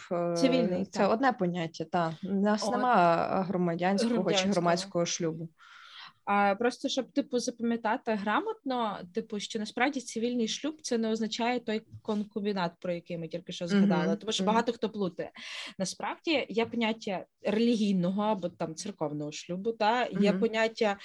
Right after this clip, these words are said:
Speaker 2: цивільного шлюбу і є поняття конкубінату. І цивільний шлюб — це конкретно, е, той шлюб, який зареєстрований в, м, тому, е, в органах актів цивільного стану.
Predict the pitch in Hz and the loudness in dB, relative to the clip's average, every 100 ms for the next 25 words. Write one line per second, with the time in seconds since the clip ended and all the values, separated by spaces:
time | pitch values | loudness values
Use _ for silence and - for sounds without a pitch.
0 | - - - 233 214 220 190 190 196 208 | -14 -16 0 2 6 4 4 4 2 2
1 | - 240 277 277 214 214 208 220 233 226 | 2 2 4 4 4 2 2 0 0 0
2 | 220 208 208 208 190 185 160 156 147 160 | -2 -4 -4 -2 0 0 0 -4 -8 -8
3 | - 233 392 359 - 269 269 - - 196 | -4 -2 0 -2 0 0 -2 -8 -12 -6
4 | 214 214 214 190 233 - - - 170 170 | -4 -2 -2 -4 -4 -12 -14 -6 -2 0
5 | - 214 202 - 170 254 - - 190 196 | 2 2 2 0 0 0 -4 -6 -2 4
6 | 254 214 190 175 - - 156 160 180 247 | 4 4 0 0 -4 0 2 4 2 2
7 | 392 415 190 185 180 180 180 175 175 180 | 2 0 0 0 2 2 0 -2 -2 -4
8 | 175 170 160 - _ - 151 147 143 165 | -6 -6 -8 -12 _ -4 -2 -4 -10 -16
9 | - - _ - 160 156 156 160 262 269 | -20 -20 _ -6 -4 -2 2 4 6 6
10 | 196 208 - 208 - 175 190 180 180 - | 6 4 2 -4 -4 -2 0 -2 -4 -2
11 | 196 | -2